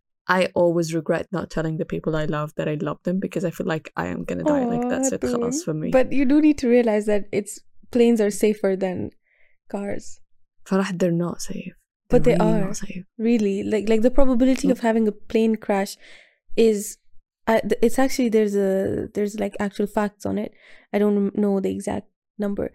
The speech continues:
Speaker 2: but it's, like, a lot less. But it's, like, minuscule compared to driving. You have a much higher
Speaker 1: Achha.
Speaker 2: chance of dying while you're driving compared to flying. And I believe
Speaker 1: Yeah,
Speaker 2: it,
Speaker 1: Farah,
Speaker 2: Hatun.
Speaker 1: I
Speaker 2: We're
Speaker 1: don't, I
Speaker 2: engineers,
Speaker 1: don't
Speaker 2: okay?
Speaker 1: drive.
Speaker 2: We,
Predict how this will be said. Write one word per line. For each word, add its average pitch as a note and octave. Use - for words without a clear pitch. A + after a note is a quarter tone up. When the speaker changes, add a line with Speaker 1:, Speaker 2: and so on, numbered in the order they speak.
Speaker 2:
but A3
it's, G#3+
like, G#3
a A3
lot A3+
less. G#3
But C#4+
it's, E4
like, D#4+
minuscule A#3+
compared G3
to G3
driving. -
You A3+
have A#3+
a A#3
much A3+
higher G3+
Speaker 1:
Achha. G3
Speaker 2:
chance F#3+
of G3
dying F#3
while F#3
you're G3
driving -
compared G3+
to G3+
flying. -
And G#3+
I A#3
believe B3+
Speaker 1:
Yeah, G3+
Speaker 2:
it, F#3+
Speaker 1:
Farah, G3
Speaker 2:
Hatun. G#3
Speaker 1:
I B3
Speaker 2:
We're C4+
Speaker 1:
don't, C4+
I -
Speaker 2:
engineers, F3
Speaker 1:
don't E3+
Speaker 2:
okay? G3
Speaker 1:
drive. B3+
Speaker 2:
We, A3+